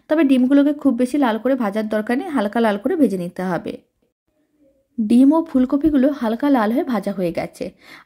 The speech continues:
আর ডিমগুলো খুব বেশি ভাজার প্রয়োজন নেই, তাই এই সময় ডিমগুলোকে তুলে নিচ্ছি। আর ফুলকপির টুকরোগুলোকে আরও বেশ লাল করে ভেজে নিতে হবে, এতে ভাজাও হয়ে যাবে,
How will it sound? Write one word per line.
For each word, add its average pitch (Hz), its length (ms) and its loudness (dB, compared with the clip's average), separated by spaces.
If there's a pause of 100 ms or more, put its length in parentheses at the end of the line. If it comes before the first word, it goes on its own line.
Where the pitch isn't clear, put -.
আর 208 200 0
ডিমগুলো 285 380 4
খুব 294 200 0
বেশি 269 180 -2
ভাজার 247 280 0
প্রয়োজন 240 380 0
নেই, 302 140 0
তাই 220 280 -4
এই 220 140 -2
সময় 240 280 0
ডিমগুলোকে 262 580 4
তুলে 220 240 -2
নিচ্ছি। 170 380 -10 (380)
আর 202 200 -2
ফুলকপির 285 500 2
টুকরোগুলোকে 254 560 0 (100)
আরও 226 240 0
বেশ 240 260 0
লাল 196 200 -2
করে 247 200 -2
ভেজে 208 240 -2
নিতে 175 260 -6
হবে, 180 280 -6 (540)
এতে 233 200 0
ভাজাও 208 400 0
হয়ে 254 220 2
যাবে, 269 160 0